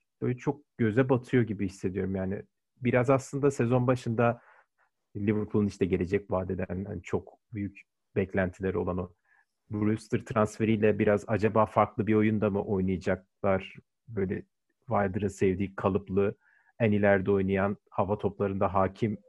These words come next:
forvet oyuncularındansa acaba Brewster, Brewster'la birlikte biraz daha rakip ceza alanında da topla buluşabilen, biraz daha yetenek üzerinden skor üretebilen bir takım olabilir mi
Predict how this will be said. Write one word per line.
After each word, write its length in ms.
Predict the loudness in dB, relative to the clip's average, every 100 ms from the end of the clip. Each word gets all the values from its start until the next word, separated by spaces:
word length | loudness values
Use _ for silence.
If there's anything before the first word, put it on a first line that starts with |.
| _ _ -2
forvet 380 | 2 2 2
oyuncularındansa 1160 | 0 0 0 0 0 2 2 2 0 0 0 0 _ _ _ -6
acaba 480 | -2 0 0 0 0
Brewster, 400 | -6 -8 -16 -18 _ _ _ -4
Brewster'la 580 | -4 -4 -4 0 0
birlikte 420 | 0 -4 0 0 2
biraz 280 | 2 2
daha 280 | 2 2 0 _ _ _ _ 0
rakip 440 | 0 -2 -20 -4
ceza 260 | 0 4 4
alanında 380 | 4 2 2
da 200 | 0 -2
topla 480 | -4 -6 -4 -2 0
buluşabilen, 840 | 0 -4 0 0 2 0 0 -2
biraz 300 | -2 0 0
daha 140 | 2 2
yetenek 640 | 0 0 0 0 -2 -20 _ _ _ _ _ -6
üzerinden 540 | 0 2 2 2 0
skor 360 | 0 -6 -2 0
üretebilen 580 | 0 0 -2 2 0 0
bir 100 | -4
takım 380 | -4 -4 -6 -8 _ _ _ -20 -6
olabilir 520 | 0 2 2 2 4
mi 320 | 4 4 2